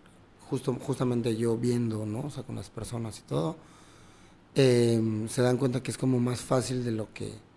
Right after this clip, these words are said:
pensaban, porque la piel normal es más sencilla, ¿no? Es más suave. Entonces, logran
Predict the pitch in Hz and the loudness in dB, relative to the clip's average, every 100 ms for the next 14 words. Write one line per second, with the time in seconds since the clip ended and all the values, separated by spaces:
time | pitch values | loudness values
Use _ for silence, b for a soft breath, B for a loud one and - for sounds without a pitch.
0 | - - - - - 123 117 135 131 127 | -20 -20 -20 -8 0 0 4 4 6 4
1 | 147 131 123 120 - 131 123 127 131 131 | 0 0 2 2 4 6 6 4 2 4
2 | 135 127 120 B B B B - 123 117 | 4 2 0 B B B B -2 0 2
3 | 110 - 113 - 143 127 113 117 107 113 | 0 -4 -6 0 0 0 -4 -4 -2 -4
4 | 104 131 123 107 - - - - - - | -2 0 0 -2 -6 -16 -20 -20 -20 -20
5 | - - - - 135 127 127 123 143 135 | -20 -20 -20 -2 0 4 4 6 6 6
6 | - B B B B B B B B - | 0 B B B B B B B B -20
7 | - - _ _ _ - 139 131 139 135 | -20 -20 _ _ _ 6 8 10 10 8
8 | 127 | 4